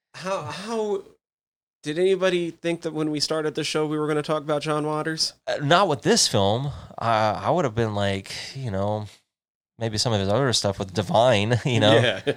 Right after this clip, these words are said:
Speaker 1: <laughs>
Speaker 2: Pink Flamingos comes to mind, but that's not really horror. That's more shock.
Speaker 1: Yeah.
Speaker 2: Um, but this one fits the bill because of the block we're in, and it's fun.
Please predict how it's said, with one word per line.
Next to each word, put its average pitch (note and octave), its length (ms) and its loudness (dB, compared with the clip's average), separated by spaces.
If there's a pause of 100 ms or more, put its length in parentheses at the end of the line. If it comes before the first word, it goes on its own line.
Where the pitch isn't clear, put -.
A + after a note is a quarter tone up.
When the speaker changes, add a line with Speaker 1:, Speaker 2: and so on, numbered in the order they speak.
(100)
Speaker 1:
<laughs> - 140 -20
Speaker 2:
Pink C3+ 180 -2
Flamingos A2 560 2
comes G2 240 0
to F#2+ 80 -4
mind, G2 260 2
but B2+ 80 0
that's G3+ 180 2
not A3 140 2
really B2+ 180 4
horror. G2 300 2
That's G2 200 2
more G#2 120 0
shock. F2+ 520 -2 (220)
Speaker 1:
Yeah. G#2 180 -6 (240)
Speaker 2:
Um, F#2+ 400 2
but B2+ 180 0
this F#3+ 200 0
one C#3 160 0
fits G#2+ 260 -4
the - 60 -12
bill F2 160 -2
because - 280 -8
of F2 100 -8
the F#2 60 -10
block F2 300 -8
we're F2+ 60 -6
in, F2+ 120 -4
and F2+ 100 -4
it's G2 160 -2
fun. A2+ 680 2